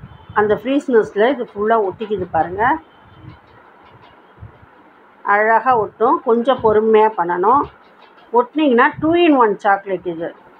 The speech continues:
உள்ள ஒரு பிள-, chocolate flavor இருக்கு, வெளியே ஒரு chocolate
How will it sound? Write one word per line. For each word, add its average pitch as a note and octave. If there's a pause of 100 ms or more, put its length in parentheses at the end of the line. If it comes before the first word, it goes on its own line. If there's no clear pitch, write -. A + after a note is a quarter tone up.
(540)
உள்ள C4+ (180)
ஒரு B3+
பிள-, G#3+ (100)
chocolate B3+ (140)
flavor G#3
இருக்கு, F#3+ (240)
வெளியே D4
ஒரு G3+ (100)
chocolate G3+